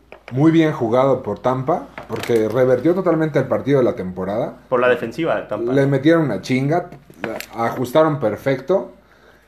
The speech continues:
Speaker 1: eh, hicieron un plan de juego literal casi, casi, casi perfecto.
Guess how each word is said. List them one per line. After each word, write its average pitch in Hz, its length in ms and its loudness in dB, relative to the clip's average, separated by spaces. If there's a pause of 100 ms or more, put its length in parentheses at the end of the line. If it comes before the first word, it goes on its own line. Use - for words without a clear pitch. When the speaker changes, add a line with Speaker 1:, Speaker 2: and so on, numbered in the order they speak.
(360)
Speaker 1:
eh, 104 520 -2 (120)
hicieron 143 300 0
un 151 80 -4
plan 151 220 4
de 139 80 0
juego 139 520 2 (360)
literal 127 440 0
casi, 143 380 0
casi, 135 340 -2
casi 117 300 -2
perfecto. 87 680 -10